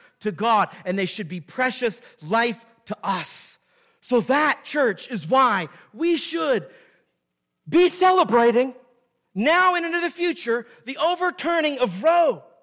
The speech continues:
Dear Christians, where is your heart? This reveals what you're thinking and believing and feeling and, and actually holding to. We should rejoice,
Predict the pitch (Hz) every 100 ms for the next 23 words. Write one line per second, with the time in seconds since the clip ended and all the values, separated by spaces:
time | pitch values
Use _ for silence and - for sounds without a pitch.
0 | _ _ _ _ - 160 370 - 359 -
1 | - 302 190 - - _ _ _ _ _
2 | _ _ _ _ - 240 359 359 349 339
3 | 311 339 233 311 311 302 - 311 277 254
4 | 277 170 277 330 302 247 143 214 277 -
5 | 240 - 302 220 262 220 202 226 262 262
6 | 220 214 190 170 - 269 254 214 170 _
7 | _ _ _ _ _ _ - 190 151 -
8 | 226 214 - 285 226 - 240 226 175 269
9 | 247 233 175 180 175 127 _ _ _ _
10 | _ _ _ _ _ _ _ _ _ _
11 | _ _ 214 277 - 208 196 151 214 208
12 | 175 - -